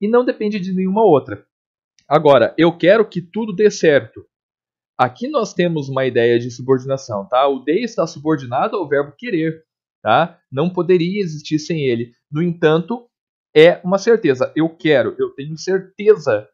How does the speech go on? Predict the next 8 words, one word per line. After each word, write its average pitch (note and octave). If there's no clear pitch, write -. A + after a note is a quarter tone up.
dessa A#2+
ideia B2
de C3+
querer. A2+
Não F3+
existe G3
a E3+
frase B2+